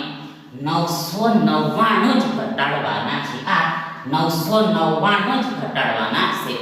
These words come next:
એટલે કે હજાર ઘટાડવાના નથી. એટલે કે,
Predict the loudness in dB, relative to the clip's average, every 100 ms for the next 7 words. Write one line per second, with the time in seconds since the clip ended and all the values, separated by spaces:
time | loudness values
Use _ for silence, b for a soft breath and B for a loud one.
0 | -8 -8 -6 -2 2 2 2 0 -2 -6
1 | -10 -10 -2 0 2 0 0 0 -2 -4
2 | -8 -6 -4 -2 0 0 -2 0 0 0
3 | 0 -4 -4 -4 -6 -6 -6 -4 -2 0